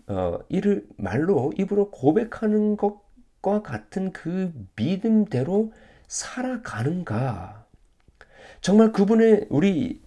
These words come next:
가족, 우리의, 우리의 부모의 그 삶의 모든 결정 하나하나가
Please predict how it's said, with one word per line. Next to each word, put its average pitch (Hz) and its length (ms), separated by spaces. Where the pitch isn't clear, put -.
가족, 160 340
우리의, 170 340
우리의 151 380
부모의 202 840
그 - 340
삶의 208 800
모든 220 520
결정 202 380
하나하나가 160 1120